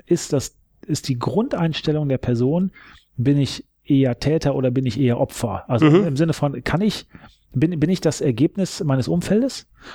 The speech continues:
Speaker 1: oder habe ich mir das Umfeld geschaffen, äh, aufgrund meiner, meiner Persönlichkeit oder auf meiner Art? Also das ist ein riesengroßer Punkt. Bin ich eher, äh, kann ich handeln?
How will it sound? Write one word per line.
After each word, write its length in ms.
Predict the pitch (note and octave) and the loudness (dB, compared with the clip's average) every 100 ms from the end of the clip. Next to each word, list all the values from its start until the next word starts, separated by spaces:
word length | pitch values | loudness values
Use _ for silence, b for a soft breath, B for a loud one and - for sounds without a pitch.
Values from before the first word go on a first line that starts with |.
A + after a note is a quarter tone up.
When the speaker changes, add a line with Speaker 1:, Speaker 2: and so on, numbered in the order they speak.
| B | B
Speaker 1:
oder 220 | D3 D#3 | 2 2
habe 140 | E3 G#3 | 2 -2
ich 120 | - | 0
mir 160 | F3 E3 | 2 2
das 160 | C#3+ | 2
Umfeld 420 | E3+ F3 - D#3 | -2 -2 0 0
geschaffen, 600 | - - D3+ D3+ E3+ F3 E3 B B _ _ | 0 -2 -2 -2 0 -2 -2 B B _ _
äh, 80 | C3+ | -4
aufgrund 380 | C3 D#3+ - D#3 | -2 -2 0 0
meiner, 340 | C#3+ C#3 C3 C3 | 2 2 2 2
meiner 200 | C3 B2+ | 0 0
Persönlichkeit 500 | B2 C#3 C3+ - C3+ | 0 0 -2 -2 0
oder 100 | C3 | 0
auf 120 | A2 | 0
meiner 240 | B2 A#2 | 0 0
Art? 260 | B2 G2+ G2 | 0 -2 0
Also 160 | B2 B2+ | 0 0
das 100 | A2+ | 0
ist 40 | |
ein 60 | C3+ | 2
riesengroßer 560 | F3+ G#3+ E3 D3 C#3 | 2 2 0 0 -2
Punkt. 280 | C3+ B2+ A2 | -4 -2 0
Bin 120 | B2 | 0
ich 200 | D#3+ D3 - B B - | 0 -2 -8 B B -2
eher, 460 | E3 F3 E3+ E3 - | 4 6 6 4 0
äh, 180 | - - - _ _ _ _ E3 - - | -6 -10 -14 _ _ _ _ -20 -12 -2
kann 160 | D#3 | 0
ich 140 | F3+ - | 2 0
handeln? 400 | G3 G#3+ B3+ | 2 2 0